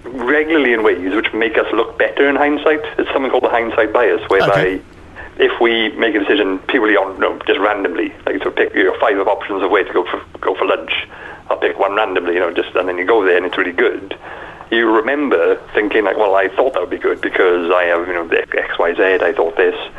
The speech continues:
Speaker 1: You remember thinking you made the right choice 'cause you're clever rather than it was just pure guesswork.
Speaker 2: Okay.
Speaker 1: And things like, uh, this sort of, this weird, weird positivity bias that sort of positive memories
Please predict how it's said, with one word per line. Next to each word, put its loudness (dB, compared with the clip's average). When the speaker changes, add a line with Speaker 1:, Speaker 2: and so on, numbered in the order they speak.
Speaker 1:
You 2
remember 0
thinking 0
you 0
made 2
the 0
right 0
choice 0
'cause 0
you're 2
clever 2
rather 2
than 2
it 2
was -2
just -2
pure 2
guesswork. -2
Speaker 2:
Okay. -2
Speaker 1:
And 2
things 0
like, 0
uh, 2
this 0
sort -2
of, 2
this -2
weird, 0
weird 2
positivity 0
bias 2
that 0
sort 2
of -8
positive 0
memories 0